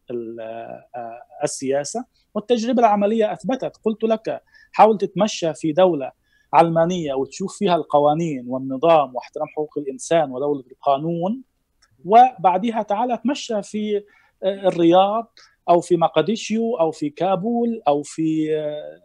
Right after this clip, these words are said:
نيجيريا في المناطق اللي تحكمها بوكو حرام أو في السودان، وسترى الفرق، سترى الفرق أن من يحكم باسم الله سيجور. لماذا؟ ثلاث جمل قالها الشيخ في آخر مداخلة لي،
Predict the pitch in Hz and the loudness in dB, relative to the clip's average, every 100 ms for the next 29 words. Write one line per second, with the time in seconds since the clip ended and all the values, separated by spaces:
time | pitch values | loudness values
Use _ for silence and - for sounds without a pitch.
0 | 160 160 151 208 214 190 175 165 156 165 | _ -2 0 0 4 4 2 -2 -6 -4
1 | 180 - 151 151 - - 185 160 156 165 | -4 -6 -6 -6 -8 -8 -6 -4 -4 -8
2 | 147 - 156 196 208 202 151 - - - | -6 0 2 4 2 -2 -4 -6 -10 -6
3 | 175 214 269 - _ _ 240 233 240 277 | -2 0 -2 -6 _ _ -2 -2 0 4
4 | 247 180 - 202 147 _ _ _ - 156 | 4 2 2 0 0 _ _ _ -6 0
5 | 208 202 170 190 202 - _ _ _ 165 | 2 2 2 0 0 -4 _ _ _ -6
6 | 165 170 190 - - 185 175 175 - 151 | -4 -2 -2 -4 -6 -6 0 0 -2 -8
7 | 143 135 147 190 _ _ _ _ _ _ | -6 -4 -4 -6 _ _ _ _ _ _
8 | - 170 170 165 165 156 139 170 226 220 | -4 2 4 4 2 2 0 2 4 4
9 | 180 185 240 _ _ _ _ _ _ - | 2 -4 -8 _ _ _ _ _ _ 0
10 | 294 247 147 - - 160 233 180 120 - | 0 -2 -10 -20 -10 -2 -2 -2 -6 -14
11 | _ _ _ _ _ _ - 196 202 175 | _ _ _ _ _ _ 2 4 4 -2
12 | - 208 202 - 180 190 - 165 147 135 | -8 -8 -8 -4 -2 -2 -2 -10 -10 -8
13 | 165 - 147 156 233 | -8 -6 -6 -6 -8